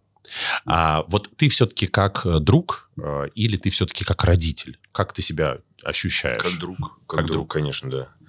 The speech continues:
Speaker 2: А с другом, ну, опять же, я вот говорил выше, должно быть хорошо.
Speaker 1: М.
Speaker 2: Он, ну, и, и ребенок там только где классно, где ему весело, где ему спокойно, где безопасно.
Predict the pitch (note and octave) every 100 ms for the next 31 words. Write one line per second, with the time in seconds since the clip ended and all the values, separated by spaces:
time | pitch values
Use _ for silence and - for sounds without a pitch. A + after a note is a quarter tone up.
0 | - - - _ _ _ F2 E2+ E2 E2
1 | B2 A#2 G2+ - A2 F#2+ F2+ G2+ D#2 C#2+
2 | - E2+ E2 F2 F2 D#2 E2+ F#2+ E2+ D#2+
3 | - C2 - - - F2 A2+ - - F2+
4 | - D2 - _ _ - F2 F2 E2 D2+
5 | G#2 A2 A#2 A2 D#2+ C#2 - - A#2+ D3
6 | B2 G#2+ G2 C3+ C3 - - C3 A2 B2+
7 | G#2 G2+ G2+ - A2+ F#2+ F2 D#2+ G#2 A2+
8 | E2+ F2 - E2+ D#2 E2 F#2 F2 - E2+
9 | - E2 D#2 D2 D2+ D2+ D#2 E2+ - F#2+
10 | E2 - C2+ A#1